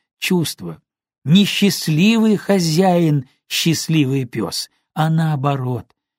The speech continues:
Это надо же, как много Шариковых в нашем мире! Таков их уровень понимания счастья.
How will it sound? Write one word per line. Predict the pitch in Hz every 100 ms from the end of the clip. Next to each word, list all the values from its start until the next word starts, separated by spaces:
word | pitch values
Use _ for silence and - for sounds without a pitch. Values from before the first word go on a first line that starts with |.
| _ _ -
Это | 135 -
надо | 107 107 139 151
же, | 143 98 _ _ _ _
как | 120 113
много | 127 127 139 202 185 175
Шариковых | - 147 180 185 175 175 165 160 147
в | 143
нашем | 147 151 - 135 139
мире! | 143 131 110 - _ _ _ _ _
Таков | 110 - 226 185
их | 190 -
уровень | 180 175 165 156
понимания | 143 120 110 120 120 107 98
счастья. | - 110 95 - -